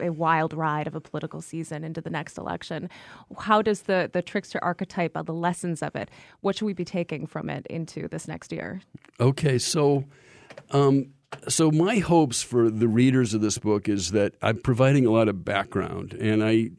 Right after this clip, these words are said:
Speaker 2: I don't delve too much into current events, but I do go up to about twenty twelve,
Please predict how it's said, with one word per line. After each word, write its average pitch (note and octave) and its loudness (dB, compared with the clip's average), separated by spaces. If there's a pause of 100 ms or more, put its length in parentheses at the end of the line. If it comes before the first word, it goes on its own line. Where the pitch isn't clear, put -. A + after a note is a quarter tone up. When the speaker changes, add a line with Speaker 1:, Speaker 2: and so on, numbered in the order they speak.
(140)
Speaker 2:
I A2+ 0
don't C3 0
delve A#2 2
too C3+ 2
much B2+ 2
into A2+ 0
current B2+ 4
events, B2 2
but B2+ 0
I A#2 4
do D3+ 2
go B2+ 0
up G2 -2
to A#2 0
about G2 -2
twenty G2+ -2
twelve, F#2 -2